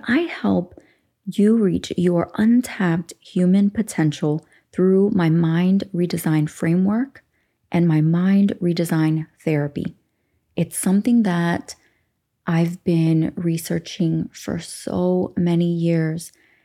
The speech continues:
And this has been a journey for me that started when I was nineteen years old, and I was so fascinated by the mind. I love, love, love reviewing the template of your current situation, your reality,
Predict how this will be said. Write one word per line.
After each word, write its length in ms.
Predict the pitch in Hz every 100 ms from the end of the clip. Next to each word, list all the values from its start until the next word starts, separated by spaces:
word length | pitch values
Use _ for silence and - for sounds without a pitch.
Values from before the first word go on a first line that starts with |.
| _ -
And 140 | 185
this 140 | 190
has 140 | 214 208
been 160 | 208
a 80 | 185
journey 360 | 175 170 170 180
for 180 | - 190
me 240 | 190 190
that 180 | 170 160
started 460 | - 156 160 175
when 120 | 170 165
I 60 |
was 180 | 160 165
nineteen 440 | 165 160 165 175
years 260 | 170 165 160
old, 380 | 160 170 190 185 - - _ _
and 320 | 180 165 165 -
I 60 |
was 180 | 165 165
so 240 | - 175 180
fascinated 920 | - - 170 175 - 165 160 156 151
by 160 | 160 151
the 100 | 151
mind. 540 | 156 151 156 180 - _ _ _ _ _ -
I 100 | 208
love, 420 | 196 202 208 214
love, 200 | 208 185
love 380 | 180 170 156 156 - _ _
reviewing 560 | 185 170 170 185 202 202
the 80 | 170
template 640 | - - 180 180 202 208 -
of 120 | 170 160
your 160 | 156
current 520 | 156 - 170 175 190
situation, 880 | - 175 - 165 160 156 - 160 160 165 _ _ _
your 200 | 165 160
reality, 720 | 165 170 156 147 151 151 156